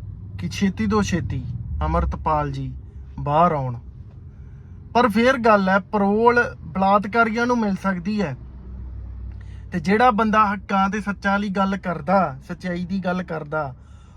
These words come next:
ਉਸ ਬੰਦੇ ਨੂੰ ਪਰੋਲ ਨਹੀਂ ਮਿਲ ਸਕਦੀ।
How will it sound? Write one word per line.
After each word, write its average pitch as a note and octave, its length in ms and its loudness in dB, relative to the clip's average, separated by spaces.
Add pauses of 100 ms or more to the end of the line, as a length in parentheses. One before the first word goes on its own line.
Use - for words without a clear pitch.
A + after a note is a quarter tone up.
(180)
ਉਸ A#3 400 0
ਬੰਦੇ G3 560 2
ਨੂੰ F#3+ 600 0 (1200)
ਪਰੋਲ F#3+ 320 2
ਨਹੀਂ G#3 140 4
ਮਿਲ E3 160 0
ਸਕਦੀ। C3+ 360 -8